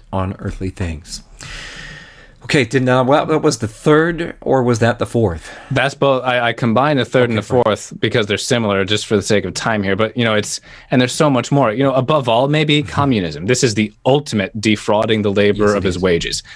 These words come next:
Speaker 1: Yep.
Speaker 2: Communism, which we are now about, we, which we just hit the hundred-year anniversary of existing, you know, a-, as an actual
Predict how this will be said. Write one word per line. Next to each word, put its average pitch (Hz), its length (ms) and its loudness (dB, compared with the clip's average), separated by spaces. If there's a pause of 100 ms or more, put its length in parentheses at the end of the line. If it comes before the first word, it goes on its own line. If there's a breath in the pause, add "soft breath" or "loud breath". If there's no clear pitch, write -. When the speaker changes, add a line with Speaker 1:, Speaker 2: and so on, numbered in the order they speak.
Speaker 1:
Yep. - 100 -8
Speaker 2:
Communism, 90 720 -4 (460 soft breath)
which 120 220 4
we 117 100 8
are 104 100 4
now 110 320 2
about, 110 380 0
we, 110 120 2
which 107 220 0
we 113 80 2
just 123 280 0
hit 113 140 2
the 101 100 2
hundred-year 104 480 0
anniversary 87 580 -2
of 82 260 -6
existing, 92 640 0 (360 loud breath)
you 107 100 -2
know, 87 240 -2 (100)
a-, 104 460 -2
as 98 160 0
an 101 60 0
actual 95 520 0